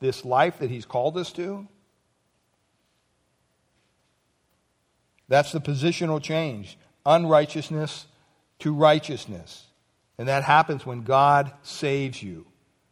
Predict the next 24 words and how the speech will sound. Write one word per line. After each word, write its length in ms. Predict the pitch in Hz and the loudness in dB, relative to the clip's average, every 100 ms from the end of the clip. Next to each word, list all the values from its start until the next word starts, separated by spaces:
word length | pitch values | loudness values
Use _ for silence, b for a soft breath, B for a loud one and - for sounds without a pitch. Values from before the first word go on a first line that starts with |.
| _ _ _ - | _ _ _ -14
when 120 | 107 | -10
you 300 | 120 117 117 113 | -8 -10 -12 -12
have 120 | 110 | -10
been 140 | 110 | -10
declared 720 | 101 - - 147 131 120 110 - b b - | -10 -12 -4 0 0 -2 -4 -12 b b -2
righteous. 460 | 117 123 - 107 | 2 2 -2 -12
But 120 | - 123 | -10 -2
you 120 | 139 | 2
also 300 | 214 190 147 | 2 2 -4
see 200 | 147 131 | -4 -6
here 220 | 143 147 | -2 -2
there's 180 | 131 123 | -4 -8
a 60 | |
personal 480 | 113 151 175 - 127 | -4 -2 -2 -4 -8
change, 560 | - 110 101 104 107 - _ _ _ _ _ _ - | -8 -12 -12 -14 -16 -20 _ _ _ _ _ _ -12
'cause 120 | 131 | -10
he 100 | 127 | -6
says, 240 | 151 135 | -2 -2
"Such 440 | - 175 175 - - b | 4 4 4 -8 -20 b
were 160 | 135 147 | -6 -6
some 480 | - 180 165 160 151 - | -2 4 6 6 2 2
of 360 | 139 135 127 - _ _ 151 | 4 4 0 -10 _ _ -12
you." 480 | 123 160 208 135 - | -2 2 2 2 -6
<laughs> 100 | - | -12